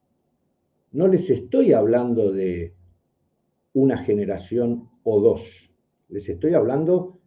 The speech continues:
de varias generaciones. Estos bisabuelos, eh, paternos, o sea, de la familia Sagasta,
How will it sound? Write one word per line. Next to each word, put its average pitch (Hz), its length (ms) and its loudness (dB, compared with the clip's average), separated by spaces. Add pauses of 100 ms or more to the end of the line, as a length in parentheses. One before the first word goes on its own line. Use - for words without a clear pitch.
(120)
de 104 200 -2
varias 113 760 0
generaciones. 90 1120 -12 (1800)
Estos - 800 4 (160)
bisabuelos, 117 1200 4 (1300)
eh, 90 480 -8 (180)
paternos, 101 1040 2 (460)
o - 40 -20
sea, 95 400 -8
de 92 140 -8
la 95 240 -6
familia 113 560 -4
Sagasta, - 800 -4